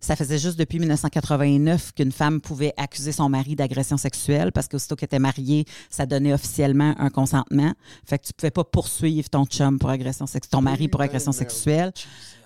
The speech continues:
Speaker 1: Fait que, tu sais, fait qu'il y a plein d'affaires comme ça que il fallait juste dire comme, « OK, ce qu'on sait, c'est que les femmes victimes de violences conjugales fuguent à peu près cinq à huit fois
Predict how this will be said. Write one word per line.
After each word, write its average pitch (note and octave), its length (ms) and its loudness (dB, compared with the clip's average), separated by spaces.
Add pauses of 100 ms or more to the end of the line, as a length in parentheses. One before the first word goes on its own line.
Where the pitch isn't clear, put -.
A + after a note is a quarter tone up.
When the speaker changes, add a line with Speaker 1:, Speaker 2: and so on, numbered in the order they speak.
Speaker 1:
Fait E3+ 140 -6
que, - 40 -18
tu - 80 -10
sais, A#3+ 60 -2
fait G#3+ 120 -2
qu'il - 80 -4
y F3+ 40 0
a - 40 0
plein A3+ 180 -2
d'affaires F#3+ 320 -4
comme E3 180 -2
ça F#3+ 220 -6
que F3+ 380 -2 (200)
il D#3 100 -6
fallait E3+ 300 2
juste G3 260 -12
dire F3 240 0
comme, « D#3 260 0
OK, D#3+ 200 -2 (760)
ce - 100 -8
qu'on F#3 200 2
sait, G#3 200 2
c'est G#3 120 -2
que - 120 -6
les D3+ 40 2
femmes F3+ 260 0
victimes F3 240 -2
de D#3+ 60 2
violences D3 380 2
conjugales D3+ 500 0
fuguent E3+ 300 0
à D3 40 0
peu C#3 100 -2
près D#3+ 240 -4
cinq E3+ 320 -4
à C#3+ 60 0
huit C#3 200 -2
fois D#3 240 -4